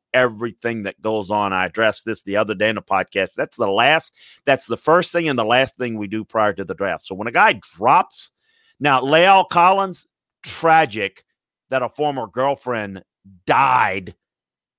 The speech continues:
right before the draft, and he had nothing to do with it, but because he was the former boyfriend and he wasn't a, a person of it, he dropped like a balloon.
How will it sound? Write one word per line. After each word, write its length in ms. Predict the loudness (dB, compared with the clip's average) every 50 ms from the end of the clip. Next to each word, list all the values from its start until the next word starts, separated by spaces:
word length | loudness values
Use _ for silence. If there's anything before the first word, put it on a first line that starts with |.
| _ _ _ _ _ _ _ _
right 240 | -4 -2 -2 0 -2
before 300 | -4 -8 -8 -6 -8 -6
the 80 | -8 -8
draft, 320 | -6 -4 -4 -4 -4 -4
and 80 | -8 -8
he 60 | -8
had 120 | -8 -10
nothing 400 | -8 -6 -4 -2 -2 -2 -4 -6
to 80 | -6 -6
do 160 | -4 -4 -4
with 160 | -4 -6 -8
it, 140 | -8 -10 -8
but 140 | -10 -10 -10
because 320 | -10 -6 -4 -4 -2 -2
he 80 | -4 -6
was 160 | -6 -6 -8
the 60 | -10
former 340 | -8 -6 -4 -4 -2 -2 -2
boyfriend 640 | -2 0 0 0 0 -2 -4 -4 -4 -2 -2 -4 -4
and 100 | -6 -6
he 80 | -8 -8
wasn't 400 | -4 0 2 2 2 2 0 -6
a, 60 | -8 _ _ -4
a 100 | -4 -4
person 380 | -2 -2 -2 -2 -2 -4 -6 -6
of 60 | -6
it, 140 | -6 -6 _ -16 -20 -20 _ _
he 160 | -4 -2 -2
dropped 340 | 2 4 4 4 4 4 2
like 160 | 0 0 0
a 60 | -2 -4
balloon. 260 | -4 -4 -4 -4